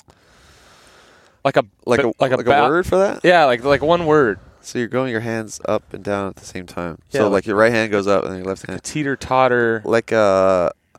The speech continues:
Speaker 2: like a, uh, a symbiosis
Speaker 1: God, I
Speaker 2: or
Speaker 1: wish
Speaker 2: like a
Speaker 1: just, like, one word that kinda described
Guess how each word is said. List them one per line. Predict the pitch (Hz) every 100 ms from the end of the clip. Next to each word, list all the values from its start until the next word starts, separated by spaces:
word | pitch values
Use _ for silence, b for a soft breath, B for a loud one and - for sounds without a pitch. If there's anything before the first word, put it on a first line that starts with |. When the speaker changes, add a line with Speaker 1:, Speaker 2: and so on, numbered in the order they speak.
| 78
Speaker 2:
like | -
a, | 95 65 - -
uh, | 60 50 50 - - _ _
a | - -
symbiosis | - - 117 110 107 104 104 - 101 98 -
Speaker 1:
God, | -
I | 95
Speaker 2:
or |
Speaker 1:
wish | 92
Speaker 2:
like | 87 -
a | -
Speaker 1:
just, | - -
like, | 143 107
one | 120 135
word | 117 123 127
that | 117
kinda | - 123 101
described | 87 101 - 120 113 101